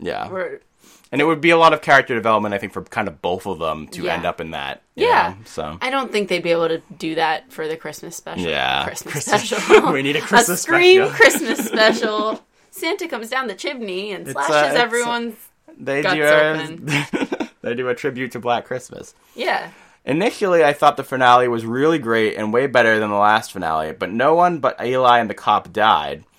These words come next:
Speaker 1: Um, is that, I thought we were missing one other person. Oh, no, that is, those are the only two.
Speaker 2: Yeah.
Speaker 1: Brooke was hurt, but nothing bad really happened to any of the characters. But I'm going to say that in the Halloween special is when the shit is really gonna hit the fan.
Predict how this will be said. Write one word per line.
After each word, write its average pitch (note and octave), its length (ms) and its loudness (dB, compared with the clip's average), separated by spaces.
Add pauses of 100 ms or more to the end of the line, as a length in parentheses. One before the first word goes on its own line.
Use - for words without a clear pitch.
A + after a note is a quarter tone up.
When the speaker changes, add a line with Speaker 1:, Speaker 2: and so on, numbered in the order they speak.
(420)
Speaker 1:
Um, D#2 340 -8
is G#2+ 100 -14
that, C#3+ 260 -6
I - 60 -12
thought D3 140 -6
we C3+ 60 -6
were C3 60 -6
missing A#2 260 -10
one F#2+ 100 -2
other E2 120 -8
person. - 400 -14
Oh, A#2 120 4
no, F#2+ 240 2
that G2+ 200 2
is, G2 120 -6
those F#2 300 -6
are F2+ 40 -16
the D#2 100 -14
only D2+ 120 -12
two. D2+ 180 -14 (160)
Speaker 2:
Yeah. F3 240 -6 (180)
Speaker 1:
Brooke D#3 320 2
was F3+ 200 0
hurt, C3 340 2
but A2+ 120 -2
nothing B2+ 420 0
bad G#2+ 360 4
really G2+ 180 -4
happened G2+ 440 -2
to E2+ 120 -8
any F#2+ 180 -4
of F#2 80 -4
the F#2 60 -8
characters. G2 600 -2 (220)
But A#2+ 120 -2
I'm C3 100 0
going F3+ 240 0
to F3 40 -8
say C#3+ 220 -2
that B2 140 0
in A#2 100 -4
the A#2 80 -4
Halloween B2+ 420 -2
special A2+ 600 -4 (280)
is G#2 180 -6
when A2 300 0
the G#2 100 -6
shit - 220 -6
is G2 180 -6
really G#2 300 -4
gonna F#2+ 160 -4
hit E2+ 140 -6
the F2+ 60 -12
fan. F2 460 -4